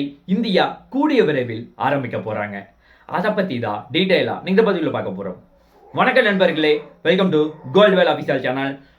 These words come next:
வாங்க ஸ்ட்ரெயிட்டா டாபிக்ல போலாம். ஃபர்ஸ்ட், இந்தியா எதிரிகளை அழிப்பதற்காகவும் எல்லைகளை பாதுகாப்பதற்காகவும் line of actual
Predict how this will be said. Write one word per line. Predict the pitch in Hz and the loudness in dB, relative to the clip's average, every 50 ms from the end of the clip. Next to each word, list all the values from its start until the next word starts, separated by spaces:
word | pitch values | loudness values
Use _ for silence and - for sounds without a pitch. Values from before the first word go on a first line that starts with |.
| _ - 160 | _ -2 -2
வாங்க | 180 226 240 240 233 | 0 0 0 -2 -4
ஸ்ட்ரெயிட்டா | - 151 127 107 92 107 104 107 107 - - | -4 -4 -4 -4 -4 -6 -8 -8 -8 -2 2
டாபிக்ல | 190 180 147 143 - 120 107 101 | 2 2 2 2 -2 -4 -4 -4
போலாம். | 98 98 92 90 - - _ _ _ _ _ _ _ _ _ _ _ - | -4 -4 -6 -10 -12 -16 _ _ _ _ _ _ _ _ _ _ _ -6
ஃபர்ஸ்ட், | 208 208 196 185 - - - 113 104 104 - _ _ _ _ _ _ _ - | -4 -4 -4 -4 -6 -8 -8 -8 -8 -8 -14 _ _ _ _ _ _ _ -4
இந்தியா | 160 175 185 175 160 135 110 101 95 95 - - _ _ _ - 135 151 | 0 2 2 2 2 0 -2 -2 -4 -6 -8 -10 _ _ _ -6 -2 0
எதிரிகளை | 156 160 190 190 185 170 156 151 139 | 2 4 4 4 4 2 2 2 0
அழிப்பதற்காகவும் | 127 135 123 123 123 120 113 120 110 107 98 101 98 107 110 120 - _ _ _ _ - 151 180 | 0 -2 -2 -2 -2 -2 -2 -2 -2 -4 -4 -4 -6 -8 -10 -12 -16 _ _ _ _ 0 2 4
எல்லைகளை | 214 247 269 262 240 196 147 120 117 - | 4 6 4 2 2 2 -2 -2 -2 -2
பாதுகாப்பதற்காகவும் | 127 127 131 131 123 120 - - 117 107 95 107 104 101 98 104 107 113 117 117 - _ _ _ _ _ _ - 139 | -2 -2 -2 -2 -4 -4 -4 -4 -6 -8 -6 -6 -6 -6 -6 -6 -8 -8 -10 -12 -16 _ _ _ _ _ _ -2 2
line | 170 214 262 254 254 254 | 4 4 4 4 2 0
of | 240 233 196 202 | 0 0 -2 -2
actual | 185 - 202 175 | 0 0 0 0